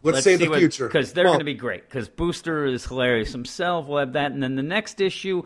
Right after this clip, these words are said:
Speaker 2: have it end, uh, you know, the sixth issue, have him, uh, join the Justice League.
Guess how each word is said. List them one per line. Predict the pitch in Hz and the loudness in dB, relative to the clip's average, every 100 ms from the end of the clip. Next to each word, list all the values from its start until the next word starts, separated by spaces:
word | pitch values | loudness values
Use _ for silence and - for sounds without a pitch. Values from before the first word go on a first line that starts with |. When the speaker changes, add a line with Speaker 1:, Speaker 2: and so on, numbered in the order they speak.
| - - | -10 -8
Speaker 2:
have | 170 180 180 | -2 0 0
it | 165 | -2
end, | 165 170 170 156 | -4 -4 -6 -4
uh, | 151 139 135 | 0 0 0
you | 143 | 0
know, | 139 127 | 0 0
the | 131 123 - | -2 -4 -10
sixth | - 202 - 151 | 0 0 0 -2
issue, | 123 - 135 120 - - | -2 0 -2 -2 -6 -6
have | 165 170 151 | 0 0 0
him, | 165 160 - - | -4 -6 -10 -4
uh, | 143 135 | 0 0
join | 110 147 143 | 0 2 4
the | 123 | 2
Justice | 104 120 - - - | 0 -2 -4 -14 -18
League. | 120 | -20